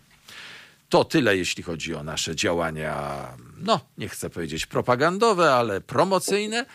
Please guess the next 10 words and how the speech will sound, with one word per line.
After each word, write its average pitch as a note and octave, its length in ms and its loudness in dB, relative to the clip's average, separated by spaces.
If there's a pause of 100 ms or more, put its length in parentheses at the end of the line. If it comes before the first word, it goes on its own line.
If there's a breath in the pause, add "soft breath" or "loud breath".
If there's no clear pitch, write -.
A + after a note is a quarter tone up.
(200 loud breath)
A F#3 160 2
w - 80 -8
tej C3 180 0
chwili D3 320 -6
porozmawiamy, F#2+ 960 -2
porozmawiamy G2 760 -4
z - 60 -10
panem B2+ 300 -2
Marcinem A#2 580 0
Antosiewiczem, A2+ 960 -6